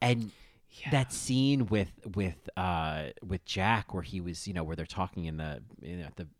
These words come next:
Speaker 1: the visitation window in prison, and, and he was just like,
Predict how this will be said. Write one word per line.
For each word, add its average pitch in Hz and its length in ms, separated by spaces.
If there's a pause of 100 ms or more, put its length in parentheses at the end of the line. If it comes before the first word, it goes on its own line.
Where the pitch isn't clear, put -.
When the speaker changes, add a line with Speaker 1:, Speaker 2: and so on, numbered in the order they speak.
Speaker 1:
the 82 180
visitation 92 640
window 82 300
in 78 80
prison, 85 400
and, 76 160 (520)
and 107 300
he - 220
was 101 100
just - 220
like, 98 200